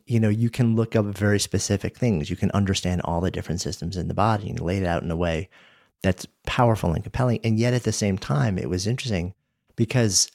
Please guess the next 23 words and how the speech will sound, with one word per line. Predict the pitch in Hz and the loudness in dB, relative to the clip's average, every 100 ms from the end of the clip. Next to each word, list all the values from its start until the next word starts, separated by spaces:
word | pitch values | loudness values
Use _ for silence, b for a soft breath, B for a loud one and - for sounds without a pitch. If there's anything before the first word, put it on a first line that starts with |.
| _ - | _ -2
there's | 120 123 113 | 2 4 4
a, | 117 - | 2 2
there's | 120 117 107 | 0 2 2
this | 113 101 - - - | 2 0 -2 -12 -2
broader | 110 104 123 123 110 | 2 4 4 4 2
sense | 95 - 120 - - | 2 2 2 0 -2
that | - 82 - | -2 -2 2
everything | 101 123 - 139 | 2 2 2 4
that | 120 | 4
you're | - | 0
talking | - - 143 - 69 | -2 0 0 -2 -4
about | - - - b b b b - | -4 -6 -10 b b b b 0
is | 123 98 | 0 2
woven | 95 107 127 131 127 | 0 2 4 4 2
together | 110 98 107 107 - - | 0 2 2 2 2 0
into | 98 98 | -2 -2
this | 95 92 | -2 -2
bigger | - 98 101 | 0 2 0
context, | 101 - 107 107 - - - | -4 -4 -2 -2 -4 -8 -4
this | 110 - | -4 0
bigger | 107 104 98 | 0 2 0
system, | - 117 - 78 | 0 0 0 -4
uh, | 80 | -4